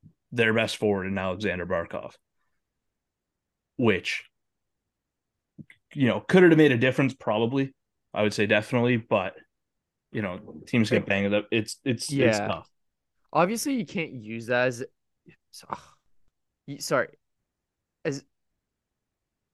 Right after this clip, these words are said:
Speaker 2: you can o-, you obviously can't use that as an excuse, like, the fact that Barkov wasn't playing, but at the end of the day, like, like, y-, like, because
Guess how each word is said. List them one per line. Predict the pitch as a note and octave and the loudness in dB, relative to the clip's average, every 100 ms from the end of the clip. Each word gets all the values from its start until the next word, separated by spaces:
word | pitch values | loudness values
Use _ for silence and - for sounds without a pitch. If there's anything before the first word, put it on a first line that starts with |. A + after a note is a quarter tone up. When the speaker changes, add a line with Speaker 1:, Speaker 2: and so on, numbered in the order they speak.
| - | -16
Speaker 2:
you | C#3+ | 0
can | F#3 | 6
o-, | G#3 - | 6 4
you | E3+ E3 | 0 4
obviously | G3+ A#3+ C#4+ | 4 4 -6
can't | A#3+ A3+ F3 D3+ | -8 -8 -8 -8
use | A#2+ B2 B2 | -10 -8 -4
that | C#3+ - C#3+ | -4 -4 -8
as | A#2 | -10
an | A#2+ | -12
excuse, | G2+ - - G#2+ B2 - - _ _ | -14 -16 -16 -12 -10 -12 -20 _ _
like, | - A2 - _ | -8 -8 -8 _
the | - | -4
fact | A#2+ A2+ B2 | 0 0 -2
that | A#2 | -4
Barkov | A2 - A#2 | -4 -2 -2
wasn't | A2 A2+ G#2+ - | -2 -6 -6 -12
playing, | A2+ A2+ D3 | -10 -8 -4
but | C3 A2 _ - | -2 -2 _ -6
at | C3 | 2
the | D#3 | 4
end | C#3+ | 4
of | A2 | 2
the | |
day, | G2+ G#2+ A2 G#2 | 2 2 2 2
like, | G#2 G#2 - _ - | 0 -2 -4 _ -6
like, | A2+ B2 - | 0 0 -2
y-, | C#3+ - | -16 -10
like, | D3 B2 G2+ - | -2 -2 -2 -20
because | C3 - C3 A#2 A2 G2+ - - | -14 -2 -2 0 -4 -8 -12 -12